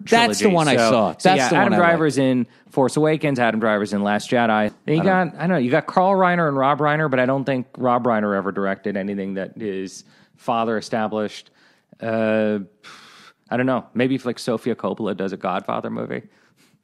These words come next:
Speaker 2: I know, but she was in one.
Speaker 1: She was in the third one, yeah.
Speaker 2: Okay.
Speaker 1: So, but, uh,
Speaker 2: When do you, now, when do you, when you're doing something that fucking big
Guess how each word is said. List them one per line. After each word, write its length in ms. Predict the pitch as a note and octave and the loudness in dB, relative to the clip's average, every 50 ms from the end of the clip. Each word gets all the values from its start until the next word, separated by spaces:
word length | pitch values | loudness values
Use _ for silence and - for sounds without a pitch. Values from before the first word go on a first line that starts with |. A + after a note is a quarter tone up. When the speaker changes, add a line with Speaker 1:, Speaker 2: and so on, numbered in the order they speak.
| _ - - | _ -12 -6
Speaker 2:
I 140 | - G2+ G#2 | -4 -2 -2
know, 140 | A2 A2 G2 | 0 -2 -2
but 120 | - G#2+ | -4 -4
she 140 | - - E3 | -4 -2 0
was 180 | C3 B2 G#2 B2 | 0 0 2 2
in 180 | F3 F3+ C#3+ | 2 2 2
one. 220 | G#2 F#2 E2+ E2 - _ _ - - - - _ | 0 0 -2 -6 -10 _ _ -20 -20 -20 -20 _
Speaker 1:
She 140 | - - F3 | -2 -2 0
was 100 | D3+ D#3 | 0 0
in 80 | F3 | -2
the 80 | D#3+ D3 | -2 -2
third 220 | - D#3 D3 B2 | -2 -2 -2 -2
one, 180 | G#2+ G2 F#2 G2 | -4 -6 -6 -6
yeah. 180 | G#2+ G2 E2 - _ _ _ _ _ _ _ _ _ _ _ _ _ - - | -6 -8 -8 -12 _ _ _ _ _ _ _ _ _ _ _ _ _ -6 -4
Speaker 2:
Okay. 320 | G2+ - - F#2 D2+ D2 - _ _ _ - - _ _ _ | -4 -4 -4 -6 -8 -8 -10 _ _ _ -20 -20 _ _ _
Speaker 1:
So, 300 | - - F#2+ F2+ F2 - - | -12 -10 -8 -8 -8 -6 -4
but, 340 | D#3+ F3 - - _ _ _ _ - | -2 -2 -4 -6 _ _ _ _ -6
uh, 220 | - E3+ F3 F3+ F3 | -2 0 0 2 2
Speaker 2:
When 120 | D#3+ D#3+ | 2 4
do 80 | E3 F#3 | 4 2
you, 140 | F3 E3 D3 | 2 2 2
now, 160 | C3+ C#3+ C#3 | 0 0 2
when 160 | C#3 D3+ F3 F3+ | 2 2 2 2
do 60 | F#3+ | 2
you, 180 | F#3 F#3 E3+ - - - - | 2 2 0 -2 -4 -8 -8
when 200 | - A#2 B2+ D3 | -4 -2 0 2
you're 100 | E3+ G3+ | 2 2
doing 280 | G3 F3 G#3+ G3+ F3+ E3 | 2 2 2 4 2 2
something 540 | - - - D3+ C#3 - - C3 A2+ G#2 F#2+ - _ _ _ _ _ _ _ _ _ _ _ _ _ _ _ _ _ _ _ _ - - | 0 0 0 0 0 0 0 0 0 0 -2 -4 _ _ _ _ _ _ _ _ _ _ _ _ _ _ _ _ _ _ _ _ -10 -4
that 320 | F2+ A#2+ A#2+ A#2+ B2+ - - B5 B5 B5 B5 - | 0 0 2 0 2 6 8 10 12 12 12 12
fucking 240 | B5+ - A#2 A2 G#2 | 10 8 6 0 0
big 460 | - - - G#2+ F#2+ E2+ D2+ - - | 0 2 2 4 4 2 0 -4 -10